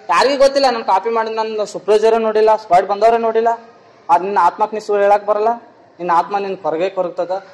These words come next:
ಆದ್ರೆ ಮೂವತ್ತೈದು ಸ್ವಂತ ಬರ್ದು ಬಂದವನಿಗೆ, "ಏ, ನಾನು ಎಲ್ಲೇ ಹೋದ್ರು ಇದು ಆಗ್ತೀನಿ, ಎಲ್ಲಿ ಬೀಜ", ಅವಂಗೆ ಧೈರ್ಯ ಅಂತಕ್ಕಂಥದ್ದು ಇರುತ್ತ. ಏಕಾಗಿಯಾಗಿ ಇನ್ನು ಮುಂದೆ ಸಾಗಿದ್ದ ಅಲೆಕ್ಸಾಂಡರ್ ಹಂಗೆ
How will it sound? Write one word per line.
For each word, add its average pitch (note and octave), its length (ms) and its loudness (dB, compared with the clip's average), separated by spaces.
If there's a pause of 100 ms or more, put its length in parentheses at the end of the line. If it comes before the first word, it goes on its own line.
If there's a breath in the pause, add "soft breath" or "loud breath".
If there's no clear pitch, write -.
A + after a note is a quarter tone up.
(120)
ಆದ್ರೆ A3 240 4
ಮೂವತ್ತೈದು C4 500 0
ಸ್ವಂತ B3 220 -6
ಬರ್ದು A#3 220 0
ಬಂದವನಿಗೆ, A3+ 760 -4
"ಏ, A3+ 100 0
ನಾನು G3+ 180 -2
ಎಲ್ಲೇ F3 180 -4
ಹೋದ್ರು F#3 400 -2 (460)
ಇದು F3+ 120 0
ಆಗ್ತೀನಿ, G3 320 0
ಎಲ್ಲಿ F#3 280 -4
ಬೀಜ", G3+ 180 -8 (400)
ಅವಂಗೆ F#3+ 340 -4
ಧೈರ್ಯ F3 220 2
ಅಂತಕ್ಕಂಥದ್ದು F3 640 -4
ಇರುತ್ತ. E3 280 -2 (800 loud breath)
ಏಕಾಗಿಯಾಗಿ A#3+ 720 6
ಇನ್ನು A#3+ 180 0
ಮುಂದೆ A#3+ 280 2
ಸಾಗಿದ್ದ A3+ 320 0
ಅಲೆಕ್ಸಾಂಡರ್ A3+ 460 0 (280)
ಹಂಗೆ F#3 160 2